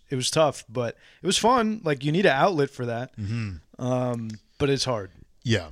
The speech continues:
Speaker 1: Yeah.
Speaker 2: My path is n-, by no means a traditional path.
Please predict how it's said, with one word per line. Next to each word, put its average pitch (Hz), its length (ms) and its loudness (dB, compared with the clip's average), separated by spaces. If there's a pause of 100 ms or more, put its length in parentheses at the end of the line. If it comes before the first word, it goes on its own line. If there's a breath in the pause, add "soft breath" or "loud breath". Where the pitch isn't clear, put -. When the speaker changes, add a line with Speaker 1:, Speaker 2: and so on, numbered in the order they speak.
Speaker 1:
Yeah. 101 80 -14
Speaker 2:
My 156 100 4
path 165 340 4
is 117 220 2
n-, 123 180 -8
by 123 160 4
no 113 220 2
means 107 240 -2
a 101 40 -2
traditional 98 380 -2
path. 85 420 -10